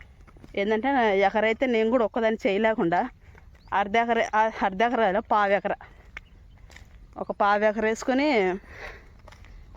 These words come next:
అదైతే నేను సింపుల్గా తీసేసుకుంటాను అనమాట. ఈజీగా వచ్చేసి నేను ఏంటంటే ఒక పావు ఎకరమైన పని చేసింటే ఫ్రెండ్స్, ఒక్కదాన్నే కలుపులు తీసుకొని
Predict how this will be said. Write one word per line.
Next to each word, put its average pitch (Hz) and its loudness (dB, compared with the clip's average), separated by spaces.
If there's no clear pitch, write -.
అదైతే 233 -2
నేను 349 -2
సింపుల్గా 226 -2
తీసేసుకుంటాను 202 -4
అనమాట. 170 -2
ఈజీగా 294 2
వచ్చేసి 262 0
నేను 233 2
ఏంటంటే 247 2
ఒక 220 -4
పావు 208 2
ఎకరమైన 233 0
పని 233 2
చేసింటే 220 -2
ఫ్రెండ్స్, 196 -2
ఒక్కదాన్నే 214 -2
కలుపులు 208 -2
తీసుకొని 190 -2